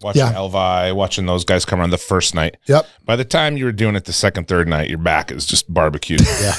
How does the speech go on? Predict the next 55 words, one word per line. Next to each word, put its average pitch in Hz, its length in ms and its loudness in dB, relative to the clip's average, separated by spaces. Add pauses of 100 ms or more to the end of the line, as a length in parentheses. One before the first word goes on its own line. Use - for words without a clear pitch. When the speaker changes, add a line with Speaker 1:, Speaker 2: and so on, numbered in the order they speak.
(220)
Speaker 1:
<laughs> - 120 2 (420)
Speaker 2:
It's 117 120 2
Speaker 1:
So 180 140 2
Speaker 2:
a, - 40 -4
it's 139 160 -2
a 156 60 2
lot 156 220 2
of 131 80 -2
carrying. 147 340 2
It's 127 100 -2
a 147 60 2
Speaker 1:
Yeah. 139 60 2
Speaker 2:
lot 131 80 0
of 131 60 -4
standing. 131 560 0
Speaker 1:
Yeah. 104 220 -2 (160)
Speaker 2:
There's 123 160 -2
a 139 40 -2
lot 131 100 0
of 110 60 0
Speaker 1:
First - 160 -6
couple 139 100 2
Speaker 2:
standing 131 60 2
in 127 60 0
the 117 60 0
Speaker 1:
times 101 300 0
Speaker 2:
parade 101 160 -2
Speaker 1:
that. 95 40 -6
Speaker 2:
routes. - 280 -8
Speaker 1:
And 180 100 -2
then 214 80 4
I 190 60 2
think 208 180 -6
just - 240 -2
the 170 80 2
general 131 260 0
camaraderie. 104 600 0 (100)
Those 104 280 0
are 110 100 0
some 104 180 -2
good 92 140 0
dudes. 95 180 -4
Speaker 2:
Yeah. 131 160 4 (120)
Speaker 1:
And, 92 260 -4
uh, 87 420 2
it 98 40 -8
was 95 80 -4
a 101 40 -2
lot 107 120 4
of - 80 -6
fun 107 160 -2
hanging 107 200 0
out 98 120 0
with 110 80 -6
them. 123 240 0